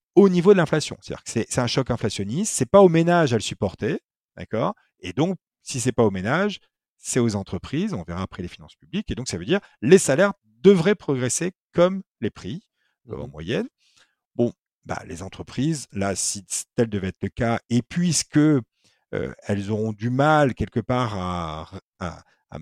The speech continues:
Speaker 1: à réintégrer tout ça dans leur prix de vente.
Speaker 2: Même si elles avaient envie, il y aurait de la casse, de toute façon.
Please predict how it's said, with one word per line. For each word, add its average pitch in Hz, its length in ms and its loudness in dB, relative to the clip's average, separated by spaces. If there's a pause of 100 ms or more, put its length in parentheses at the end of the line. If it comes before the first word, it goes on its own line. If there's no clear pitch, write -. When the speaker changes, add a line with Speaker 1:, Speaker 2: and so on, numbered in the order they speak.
Speaker 1:
à 87 220 -10
réintégrer 131 640 0
tout 135 180 -8
ça 139 220 0
dans 110 140 -2
leur 98 120 -6
prix - 200 -10
de 92 60 -16
vente. 190 380 -4 (140)
Speaker 2:
Même 135 160 0
si 147 100 -2
elles 120 200 0
avaient 110 160 0
envie, 110 240 -4
il 147 60 -6
y 131 60 -4
aurait 104 140 -4
de 104 60 -8
la 113 80 -8
casse, - 260 -12
de - 60 -20
toute - 160 -20
façon. - 280 -18